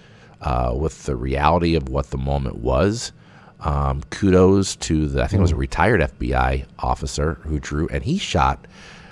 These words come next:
Speaker 1: I, I, I wanna say fifty feet. Is that what,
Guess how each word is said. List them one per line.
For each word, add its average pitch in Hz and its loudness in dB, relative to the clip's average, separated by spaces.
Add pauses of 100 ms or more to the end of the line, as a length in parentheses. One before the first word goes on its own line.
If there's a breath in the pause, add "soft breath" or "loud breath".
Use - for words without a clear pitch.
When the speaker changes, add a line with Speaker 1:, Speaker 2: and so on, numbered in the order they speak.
(240 loud breath)
Speaker 1:
I, 82 -4 (100)
I, 78 0 (100)
I 110 6
wanna 120 4
say 95 4
fifty - 0
feet. - -6
Is 76 -6
that 82 0
what, - -8